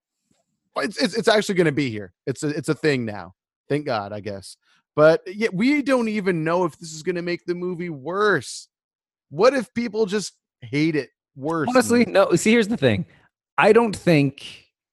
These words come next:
Speaker 2: I think, uh, whether you're for or against the Snyder Cut, I don't know why you would be against it, but, you know,
Speaker 1: Right, why
Speaker 2: whatever.
Speaker 1: not?
Speaker 2: You could be against it. Um, I think,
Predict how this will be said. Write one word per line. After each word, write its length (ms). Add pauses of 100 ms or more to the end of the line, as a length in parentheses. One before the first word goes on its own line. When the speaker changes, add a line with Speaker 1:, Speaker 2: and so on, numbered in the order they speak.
(280)
Speaker 2:
I 100
think, 200 (100)
uh, 640 (640)
whether 240
you're 160
for 300
or 60
against 280
the 80
Snyder 240
Cut, 340
I 60
don't 100
know 80
why 160
you 60
would 100
be 120
against 300
it, 220
but, 240 (400)
you 80
know, 140
Speaker 1:
Right, 160
why 60
Speaker 2:
whatever. 300
Speaker 1:
not? 160
Speaker 2:
You 80
could 100
be 60
against 300
it. 180 (680)
Um, 460 (380)
I 100
think, 200